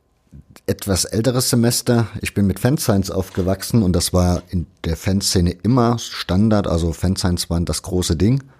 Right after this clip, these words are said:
Dann kam irgendwann das Internet auf. Auch da ging's dann erstmal los, dass die Gruppen so ein bisschen eine Homepage hatten. Nicht sonderlich viel Information, aber recht viele Bilder.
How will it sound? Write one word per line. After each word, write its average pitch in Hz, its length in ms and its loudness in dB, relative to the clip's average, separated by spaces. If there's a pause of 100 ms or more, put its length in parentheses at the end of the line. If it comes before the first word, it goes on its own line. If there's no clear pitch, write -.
(680)
Dann 101 180 0
kam 101 280 2
irgendwann 117 540 2
das 101 160 0
Internet 101 500 0
auf. 104 400 -2 (300)
Auch 82 240 -6
da 90 220 -2
ging's 120 300 0
dann 110 180 0
erstmal 110 400 0
los, 117 260 2
dass - 180 -4
die 98 100 -4
Gruppen 117 460 -2 (100)
so 92 120 -2
ein 80 40 -6
bisschen 87 520 -2 (120)
eine 85 160 0
Homepage 120 500 0
hatten. 120 440 2 (460)
Nicht 85 280 0
sonderlich 90 380 0
viel 95 140 -2
Information, 90 680 0
aber 78 320 -2
recht - 220 -4
viele 90 180 -2
Bilder. 135 440 0